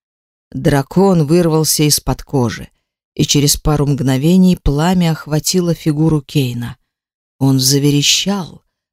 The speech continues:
но звук тут же оборвался. Пахнуло паленым, затрещали крошащиеся кости.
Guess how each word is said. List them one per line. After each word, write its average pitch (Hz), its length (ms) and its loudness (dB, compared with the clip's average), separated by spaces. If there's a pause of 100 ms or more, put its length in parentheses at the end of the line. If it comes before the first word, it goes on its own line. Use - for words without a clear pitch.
(100)
но 151 280 4
звук 151 520 -2
тут 196 280 -2
же 185 140 2
оборвался. 139 840 -4 (960)
Пахнуло 165 640 0
паленым, 147 760 -2 (240)
затрещали 151 840 0
крошащиеся 147 1000 -2
кости. - 720 -4